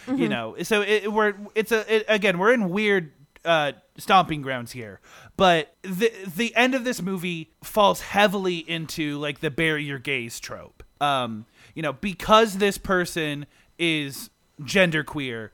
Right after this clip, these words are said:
Speaker 1: they do not get to survive this movie.
Speaker 2: Mm-hmm.
Speaker 1: And watching that happen is just frustrating in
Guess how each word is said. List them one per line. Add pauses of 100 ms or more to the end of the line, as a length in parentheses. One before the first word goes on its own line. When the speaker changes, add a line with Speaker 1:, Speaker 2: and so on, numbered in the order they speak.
Speaker 1:
they
do
not
get
to
survive
this
movie. (200)
Speaker 2:
Mm-hmm.
Speaker 1:
And (160)
watching
that
happen
is
just
frustrating
in